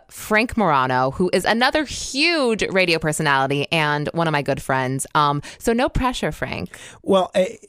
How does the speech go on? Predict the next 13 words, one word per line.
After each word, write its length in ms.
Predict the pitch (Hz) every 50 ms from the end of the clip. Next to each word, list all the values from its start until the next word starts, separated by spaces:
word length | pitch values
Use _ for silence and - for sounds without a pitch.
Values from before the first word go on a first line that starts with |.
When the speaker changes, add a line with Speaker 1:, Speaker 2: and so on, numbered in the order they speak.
| 175 170 - - - _ -
Speaker 2:
if 180 | - 180 143
it 140 | 165 170 160
requires 460 | 160 156 - - 185 220 233 208 151
me 140 | 160 160 151
to 60 | 139
do 160 | 127 120 143
this 200 | 139 135 131 -
in 80 | 139 131
an 100 | 131 131
Australian 560 | 123 123 117 - - 147 143 139 135 131 123
accent, 460 | 127 131 135 - - - 120 110 110
I'm 240 | 113 113 117 120 131
willing, 280 | 139 139 143 143 139